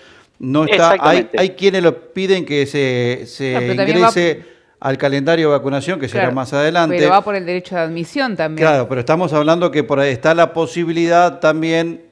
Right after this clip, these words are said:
Speaker 1: después cuando haya una franja etaria entre los doce a diecisiete años que se vacune, eh, de pedir un carnet sanitario para ingresar a los lugares. A eso viene el tema. Pero bueno, es cierto,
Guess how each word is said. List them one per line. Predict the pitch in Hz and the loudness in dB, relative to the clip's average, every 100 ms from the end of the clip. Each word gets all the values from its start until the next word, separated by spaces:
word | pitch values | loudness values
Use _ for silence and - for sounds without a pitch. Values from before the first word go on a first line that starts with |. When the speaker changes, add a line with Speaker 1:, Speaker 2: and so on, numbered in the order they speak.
| - | -12
Speaker 1:
después | 127 127 156 160 | -8 -6 -2 -2
cuando | - 147 135 | 0 -2 0
haya | 139 139 | 0 -2
una | 139 127 | -2 -4
franja | 147 151 139 143 | -2 -2 -2 -2
etaria | 139 147 139 | 0 0 0
entre | 123 123 | -4 -6
los | 127 | -6
doce | 120 156 151 151 131 123 | -2 -2 -2 -4 -4 -2
a | 110 | -4
diecisiete | 120 110 135 143 | -8 -8 -8 -2
años | 139 143 139 | -2 -2 -6
que | 117 | -8
se | 113 127 | -10 -4
vacune, | 123 120 147 143 139 143 139 - _ _ | -4 -4 -4 -2 -2 -4 -6 -14 _ _
eh, | - 113 | -14 -12
de | 110 120 | -8 -6
pedir | 123 123 147 | -4 -4 -2
un | 139 | -4
carnet | 123 127 127 143 147 139 - _ - 113 | -4 -4 -2 -2 -2 -6 -12 _ -18 -16
sanitario | - 135 127 123 147 147 160 | -6 -4 -4 0 0 2 0
para | 131 123 | -2 -4
ingresar | 123 120 120 139 | -4 -6 -4 -4
a | |
los | 117 | -2
lugares. | 120 131 117 104 - | -2 -2 -4 -8 -12
A | - 120 | -4 -2
eso | 147 156 | 0 -2
viene | 135 135 135 | -4 -2 -4
el | 120 | -4
tema. | 147 123 107 101 | -2 -2 -6 -8
Pero | 127 | -4
bueno, | 139 139 113 - _ | -2 -2 -6 -14 _
es | - 135 | -14 -2
cierto, | 196 165 131 113 | 0 0 -4 -8